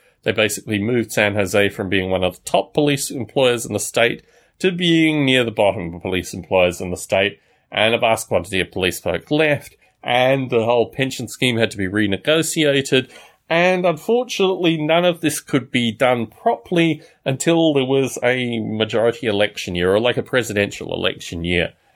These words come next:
And they're relying on the fact, actually, that the voters will vote in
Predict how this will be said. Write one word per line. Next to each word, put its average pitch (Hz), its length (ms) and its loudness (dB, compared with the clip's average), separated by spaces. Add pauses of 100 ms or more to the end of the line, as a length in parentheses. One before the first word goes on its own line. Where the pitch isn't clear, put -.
(180)
And 185 440 2 (260)
they're 180 160 2
relying 220 540 2
on 165 100 0
the 143 80 2
fact, - 460 -2
actually, 143 560 0
that 131 240 -4
the 127 100 0
voters 143 540 0
will 123 140 0
vote 131 520 -2
in 123 420 -2